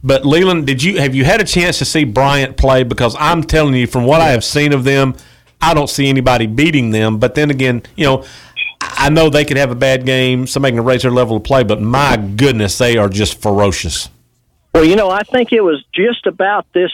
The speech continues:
Speaker 2: point, about three years ago, that I remember talking to probably you and maybe Walter about how, uh, Springdale Harbor was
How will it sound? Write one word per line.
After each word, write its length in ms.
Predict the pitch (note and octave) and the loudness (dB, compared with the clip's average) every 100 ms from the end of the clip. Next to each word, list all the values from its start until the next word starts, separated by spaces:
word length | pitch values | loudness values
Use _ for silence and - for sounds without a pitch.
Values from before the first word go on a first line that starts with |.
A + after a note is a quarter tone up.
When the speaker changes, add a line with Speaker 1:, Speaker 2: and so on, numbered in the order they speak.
| - | -8
Speaker 2:
point, 380 | - F#3 E3+ D3 | -4 -2 0 0
about 320 | B2+ C#3 B2+ - | -2 -2 -4 -4
three 260 | E3+ F3+ | -2 0
years 320 | D#3 A3+ C4 D#3 | 0 0 -2 -2
ago, 400 | B2+ C#3+ C#3+ C#3 | -2 -2 0 0
that 100 | C3 | -2
I 140 | F3 | -2
remember 400 | A#3 E3+ D3 C3+ | -2 -2 -2 -4
talking 460 | - D3 D3 D3 C3 | -2 -2 -2 -2 0
to 420 | B2+ B2 A2+ B2+ _ | 2 0 -4 -10 _
probably 340 | D#3 E3 D#3 | -2 0 0
you 560 | B2+ D3 E3+ F#3+ F#3+ F3 | 2 2 2 2 2 0
and 180 | B2+ A#2 | 0 0
maybe 300 | C3+ D3 C3 | -2 0 0
Walter 760 | A#2+ C#3 E3+ F#3 - F#3 F#3 - _ _ _ _ - | 0 2 2 0 0 2 0 -4 _ _ _ _ -4
about 500 | C3+ D3 D3 C#3+ C#3 _ _ _ _ _ | -2 0 0 0 -4 _ _ _ _ _
how, 580 | - D#3 D#3 D3+ D3 C3+ | -2 0 2 2 2 2
uh, 260 | C3+ C3 B2 | 2 0 -4
Springdale 480 | - F#3+ G3+ G#3 | -2 0 2 0
Harbor 360 | F3 F3+ F3 D#3+ | 0 0 2 2
was 180 | C3+ | 0